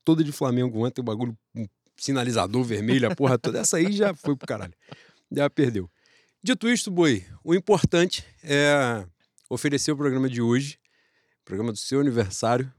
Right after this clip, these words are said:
mas com certeza, né, um, é uma, a gente já tinha definido isso, né? O programa de hoje, em memória do nosso querido Aruan,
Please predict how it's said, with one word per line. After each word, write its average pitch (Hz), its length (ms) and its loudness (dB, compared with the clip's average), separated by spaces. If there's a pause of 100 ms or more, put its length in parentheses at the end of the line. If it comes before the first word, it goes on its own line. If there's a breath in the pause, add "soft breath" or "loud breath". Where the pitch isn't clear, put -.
(140)
mas 107 480 -4 (100)
com 127 160 -4
certeza, 113 840 -4 (520)
né, 110 300 -2
um, 104 220 -4
é 104 120 -6
uma, 98 600 -6 (180)
a 107 60 -16
gente 95 200 -10
já 104 120 -8
tinha 107 300 -8
definido 107 580 -8
isso, 120 240 -6
né? 127 140 -6 (760)
O - 60 -20
programa 117 320 -4
de 107 100 -6
hoje, 127 260 -2 (480 soft breath)
em 120 80 -2
memória 127 340 2
do 120 80 -6
nosso 123 240 -4
querido 123 320 -2
Aruan, 123 440 0